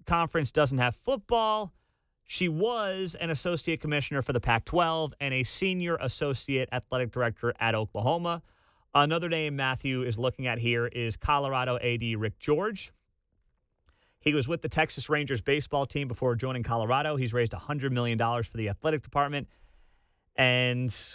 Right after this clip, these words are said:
we'll see what his ambitions are, if any. But those are just some of the names to watch. I'm sure there'll be others as well who will pop up in this, uh, search to be the next Big twelve commissioner. Here's what I would say the Big twelve also should do. I'm not saying this person has to get the job,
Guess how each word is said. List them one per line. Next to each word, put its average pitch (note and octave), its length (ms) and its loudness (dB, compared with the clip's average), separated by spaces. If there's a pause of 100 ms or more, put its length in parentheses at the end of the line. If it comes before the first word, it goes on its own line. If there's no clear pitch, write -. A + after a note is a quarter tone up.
(140)
we'll B2 140 0
see B2 340 0
what A2+ 220 -2
his A2+ 180 0
ambitions A2 560 0
are, G2+ 180 0
if G2 140 -6
any. F#2+ 240 -4
But D3 220 0
those D#4 280 2
are E4 80 -6
just C#4+ 280 -6
some G3 160 -2
of F#3 80 -2
the E3 60 0
names D3 240 -4
to C#3 100 -2
watch. A#2 320 -4
I'm D3 100 -4
sure D#3+ 240 0
there'll D3+ 100 -2
be C#3 200 -6
others B2+ 320 0
as C#3 120 0
well D3+ 340 2
who B2+ 80 -4
will B2 120 -2
pop A#2 320 -2
up G#2+ 240 0 (480)
in B2 200 4
this, A#2 340 -2
uh, A2+ 180 2
search C3 460 0
to C3 80 -4
be A#2+ 100 0
the A2+ 100 2
next A2 200 0
Big A2+ 180 -2
twelve A#2 220 2
commissioner. G#2 460 -4 (520)
Here's A3+ 420 0 (680)
what D#3+ 200 4
I D#3 120 2
would D3 160 -2
say D3+ 180 2
the B2+ 80 -4
Big C3+ 180 0
twelve C3+ 240 2
also B2+ 380 0
should A2+ 240 -2
do. G2 160 2
I'm A2 140 0
not E3+ 120 2
saying E3+ 220 0
this D#3 120 -4
person D3+ 340 -2
has B2+ 260 0
to - 80 -8
get B2 160 2
the A#2+ 60 -4
job, G#2 340 -2